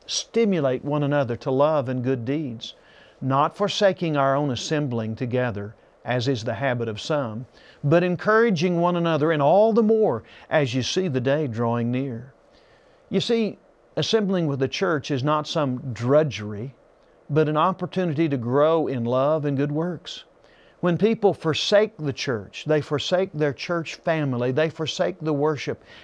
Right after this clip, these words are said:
and they forsake the encouragement to love and good works. My friends, don't rob yourselves. We, we must remember God's patience does have limits when people keep sinning willfully.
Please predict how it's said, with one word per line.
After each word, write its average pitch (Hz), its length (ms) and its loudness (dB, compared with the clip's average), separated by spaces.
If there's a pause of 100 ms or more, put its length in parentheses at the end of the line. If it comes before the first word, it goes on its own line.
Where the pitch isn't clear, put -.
(160)
and 123 180 -2
they 151 160 2
forsake 156 520 -2
the 147 140 0
encouragement 165 880 -2
to 156 120 -2
love 170 340 2
and 165 160 -2
good 175 160 0
works. 202 640 -2 (640)
My 135 120 -4
friends, 170 360 -4
don't 165 220 -4
rob 165 440 -2
yourselves. 117 840 -8 (1080)
We, 226 200 0
we 226 200 2
must 233 340 -2
remember 165 640 2 (260)
God's 175 420 2
patience 175 760 -2 (260)
does 185 300 4
have 180 260 0
limits 175 560 -2 (180)
when 165 180 0
people 190 420 0
keep - 360 -4
sinning 147 600 -2
willfully. 123 760 -2